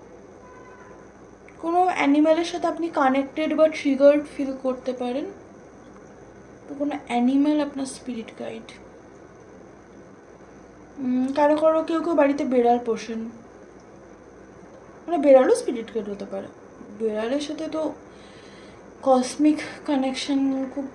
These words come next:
বেশি হয়, আমি শুনি। যদিও আমার personally বেড়াল খুব পছন্দ তা নয়, উম, উম, অনেক কারণ আছে। আমার বেড়াল খুব পছন্দ তা নয়, মানে বেড়াল আমার মনে হয় যে অন্যের হলেই ভালো হয়, মানে কুকুরটা যেমন নিজের হলে ভালো হয়, এটা মনে হয়। আমার আগে কুকুর ছিল,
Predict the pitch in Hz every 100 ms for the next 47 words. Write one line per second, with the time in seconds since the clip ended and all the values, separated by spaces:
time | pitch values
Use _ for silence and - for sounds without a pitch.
0 | - - - - 214 226 - 254 247 233
1 | 240 247 233 285 320 330 349 269 262 294
2 | 294 269 269 302 302 294 294 - 269 262
3 | 269 262 269 254 247 226 202 208 285 -
4 | - - - - - - - - 269 269
5 | 269 262 - - - - - - - 349
6 | 349 339 311 311 302 269 226 220 214 247
7 | 240 233 240 240 262 262 269 - 247 240
8 | 247 247 226 214 247 262 262 269 302 311
9 | 302 302 285 294 294 311 254 254 269 269
10 | 269 269 220 202 196 - - - - -
11 | - - - - - 254 277 370 359 381
12 | 359 349 339 294 277 285 269 269 247 240
13 | 226 233 226 214 226 214 202 208 220 226
14 | 208 226 233 226 226 - - 302 277